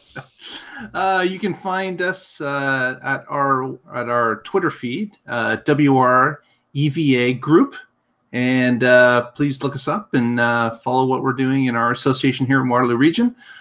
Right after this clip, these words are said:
I'd also like to thank the people in the chat room who have joined us, uh, this evening.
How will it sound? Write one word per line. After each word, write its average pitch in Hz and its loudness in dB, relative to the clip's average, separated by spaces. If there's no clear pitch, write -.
I'd 143 4
also 160 4
like 160 4
to 156 0
thank 160 2
the - -16
people 170 2
in 156 2
the 147 2
chat 180 0
room 214 4
who 202 6
have 143 4
joined 170 0
us, 170 0
uh, 175 2
this 160 -2
evening. 208 -2